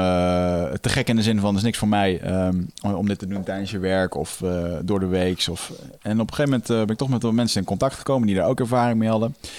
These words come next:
En toen zat ik me in één keer te bedenken. Ik heb toen in de jungle, heb ik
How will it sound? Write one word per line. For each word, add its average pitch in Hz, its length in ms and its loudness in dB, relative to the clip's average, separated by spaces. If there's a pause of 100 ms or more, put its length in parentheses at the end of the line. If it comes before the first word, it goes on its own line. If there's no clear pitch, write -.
(240)
En - 60 -6
toen 127 100 0
zat 175 140 2
ik - 60 -2
me 160 80 2
in 139 60 2
één 131 100 2
keer - 100 -6
te 95 60 -2
bedenken. 113 500 0 (840)
Ik 151 180 0
heb 160 100 0
toen 147 200 0
in 117 160 4
de 98 100 2
jungle, 98 300 2
heb 104 140 0
ik 110 80 -2